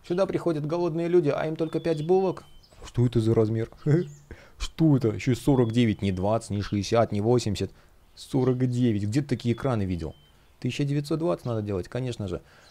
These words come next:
У тебя всё свернуто и сделано отдельными страницами, но гораздо лучше будет вывалить всё на одной и той же странице. Вот, смотри.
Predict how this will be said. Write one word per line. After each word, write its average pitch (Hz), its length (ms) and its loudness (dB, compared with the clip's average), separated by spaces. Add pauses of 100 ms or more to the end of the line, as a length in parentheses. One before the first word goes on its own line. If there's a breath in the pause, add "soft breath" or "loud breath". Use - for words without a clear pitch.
(140 loud breath)
У - 40 -16
тебя 151 200 2
всё 156 140 -4
свернуто 143 460 0
и 127 140 -4
сделано 127 340 -2
отдельными 123 460 -4
страницами, 127 540 -6
но 110 100 -4
гораздо 117 360 0
лучше 127 280 -2
будет 120 260 0
вывалить 120 400 -2
всё 117 180 -6
на 113 100 -2
одной 123 420 -4
и 123 140 -4
той 131 300 0
же 98 100 -4
странице. 110 560 -6 (520)
Вот, 113 220 0
смотри. 98 400 -4